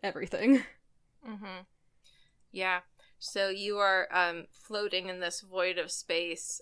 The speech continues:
Speaker 2: Off in the distance, you can see stars and, you know, suns of other systems. You can see planets and things like that. And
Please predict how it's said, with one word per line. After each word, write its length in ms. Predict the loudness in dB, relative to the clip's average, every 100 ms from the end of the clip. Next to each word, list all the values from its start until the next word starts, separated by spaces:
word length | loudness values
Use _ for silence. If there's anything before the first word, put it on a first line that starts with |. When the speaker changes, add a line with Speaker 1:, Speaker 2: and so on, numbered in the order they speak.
| 0
Speaker 2:
Off 240 | 2 2
in 80 | -4
the 100 | -6
distance, 760 | -6 -8 -8 -8 -8 -10 -12 -12
you 100 | -12
can 240 | -10 -8
see 420 | -8 -6 -6 -8 -10 -20 -20 _ -14
stars 840 | -10 -6 2 6 8 8 4 0
and, 260 | -8 -8 -12 -18 -16
you 160 | -14 -10
know, 200 | -8 -8
suns 720 | -6 2 4 2 0 -4 -2
of 160 | -2 -4 -6
other 420 | -4 -2 -4 -10 -18 -20 -14
systems. 720 | -8 -4 -4 -4 -6 -6 -10
You 60 |
can 200 | -12 -12
see 200 | -10 -10
planets 680 | -12 -10 -4 -2 -2 -4 -6
and 120 | -12 -10
things 320 | -10 -8 -8
like 220 | -8 -8 -2
that. 280 | 0 0
And 140 | -2